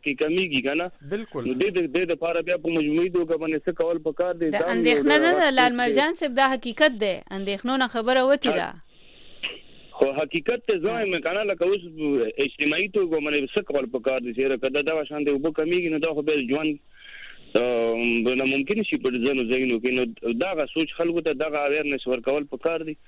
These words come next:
Speaker 3: بالکل.
Speaker 1: موږ خپله هم په دې باندې پوهېدل غواړو، ټول خلک چې یاره د ټولو خلکو په یو ځای باندې بیا څه رول جوړیږي.
Speaker 3: بالکل. منا-، مننه.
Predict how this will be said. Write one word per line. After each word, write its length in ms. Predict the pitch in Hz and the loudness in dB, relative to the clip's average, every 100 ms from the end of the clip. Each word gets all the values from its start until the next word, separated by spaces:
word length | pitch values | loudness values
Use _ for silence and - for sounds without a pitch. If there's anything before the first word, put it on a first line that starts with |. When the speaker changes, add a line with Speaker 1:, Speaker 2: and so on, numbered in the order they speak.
| - - | -20 -14
Speaker 3:
بالکل. 200 | 165 147 | -4 -2
Speaker 1:
موږ 100 | 165 | -2
خپله 260 | - 170 165 | 0 0 0
هم 360 | 147 208 202 156 | 0 0 0 0
په 40 | 151 | 0
دې 140 | 147 139 | 0 0
باندې 200 | 135 127 | -2 0
پوهېدل 320 | 131 131 143 | 0 2 0
غواړو، 320 | 135 147 135 | 0 0 0
ټول 140 | 147 131 | 0 -2
خلک 300 | 156 147 131 | -2 -2 -4
چې 40 | 127 | 0
یاره 280 | 135 135 | 0 0
د 240 | 123 123 120 - | 0 0 0 0
ټولو 220 | 170 180 156 | 0 2 0
خلکو 300 | 165 139 123 | -2 -4 -4
په 120 | 139 | 0
یو 160 | 175 | 0
ځای 160 | 175 147 | 0 -2
باندې 200 | 131 127 | -2 0
بیا 120 | 131 | 0
څه 120 | 127 165 | 0 -2
رول 240 | 143 113 | 0 0
جوړیږي. 600 | 104 101 101 107 - - 175 | -2 -4 -6 -10 -20 -16 -12
Speaker 3:
بالکل. 200 | 170 180 | -12 -8
منا-، 260 | 185 196 | -6 -6
مننه. 440 | 196 208 240 240 | -4 -2 0 -2